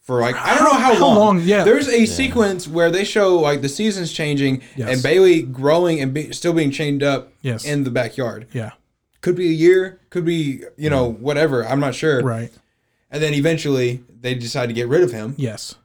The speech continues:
Speaker 1: Uh, the gutter punk dude
Speaker 2: Just
Speaker 1: t-,
Speaker 2: leaves him
Speaker 1: leaves
Speaker 2: in.
Speaker 1: him at the train station.
Speaker 2: Yeah.
Speaker 1: He drives, like, all night, apparently.
Speaker 2: <laughs> Yeah.
Speaker 1: Uh, 'cause they leave, like, middle of the day, and then it's, like,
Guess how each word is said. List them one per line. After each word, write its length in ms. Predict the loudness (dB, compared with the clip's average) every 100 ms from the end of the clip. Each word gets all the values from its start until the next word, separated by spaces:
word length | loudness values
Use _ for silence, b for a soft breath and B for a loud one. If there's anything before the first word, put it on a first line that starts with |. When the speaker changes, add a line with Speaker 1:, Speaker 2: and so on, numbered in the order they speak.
| -6
Speaker 1:
Uh, 360 | -2 0 -2 -2
the 340 | -4 -4 -6 _ _ _ _
gutter 200 | -4 -2
punk 260 | -2 -4 -2
dude 440 | 0 0 -2 -6
Speaker 2:
Just 160 | -10 -4
Speaker 1:
t-, 80 | 0
Speaker 2:
leaves 280 | 2 2 0
him 80 | 0
Speaker 1:
leaves 180 | 0 0
Speaker 2:
in. 60 |
Speaker 1:
him 60 | -2
at 80 | -2
the 80 | -6
train 340 | -6 -2 -2
station. 480 | -2 -8 -8 -6 -4
Speaker 2:
Yeah. 220 | -4 -4 _ -8
Speaker 1:
He 60 |
drives, 320 | 0 2 2 0
like, 240 | -4 -6
all 220 | -2 -2 0
night, 280 | -2 -4 -8
apparently. 520 | -12 -12 -8 -8 -8 B
Speaker 2:
<laughs> 160 | -2 0
Yeah. 220 | 0 2
Speaker 1:
Uh, 400 | 2 2 0 -4 -8 -16 -8
'cause 120 | -4
they 120 | 0
leave, 200 | 2 2
like, 140 | 2 2
middle 180 | 0 0
of 40 |
the 60 | -2
day, 260 | -2 0
and 80 | 0
then 80 | 0
it's, 120 | -2 -4
like, 220 | -6